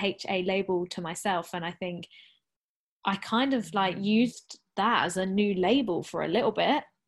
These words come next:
Speaker 1: I
Speaker 2: Mm-hmm.
Speaker 1: started talking about it on Instagram a little bit more, saying that I didn't have my period, but, and this is what I'm doing.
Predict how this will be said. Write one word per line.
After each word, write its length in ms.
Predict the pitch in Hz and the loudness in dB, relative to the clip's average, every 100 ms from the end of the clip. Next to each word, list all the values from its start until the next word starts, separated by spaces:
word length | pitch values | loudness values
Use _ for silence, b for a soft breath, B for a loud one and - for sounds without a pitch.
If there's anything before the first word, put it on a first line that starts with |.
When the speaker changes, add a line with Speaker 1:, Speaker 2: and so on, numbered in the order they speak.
| 170 165 | -8 -4
Speaker 1:
I 160 | 180 | -2
Speaker 2:
Mm-hmm. 120 | 170 | -2
Speaker 1:
started 180 | 170 196 - | -2 -4 -6
talking 260 | 190 190 190 | -14 -8 -4
about 360 | 190 165 131 | 0 0 -2
it 60 | - _ 190 | -6 _ -4
on 380 | 190 190 185 - | -2 -2 -6 -6
Instagram 520 | 208 - - 196 185 185 | -6 -6 -8 -4 -4 -2
a 40 | |
little 180 | 190 185 | -4 -2
bit 160 | 196 185 | -4 -4
more, 300 | 185 190 190 | -4 -4 -6
saying 280 | 190 180 | -6 -6
that 120 | 175 170 | -6 -6
I 60 | |
didn't 240 | 175 190 185 | -6 -6 -6
have 80 | |
my 160 | 185 175 | -6 -8
period, 420 | - 208 202 185 - | -4 0 0 0 -2
but, 200 | 160 - B B B _ - | -4 -6 B B B _ -4
and 140 | 196 | -2
this 140 | 185 - | -2 -6
is 120 | 190 | -2
what 120 | 190 | 0
I'm 120 | 190 | 0
doing. 420 | 180 196 185 190 | -2 0 0 -2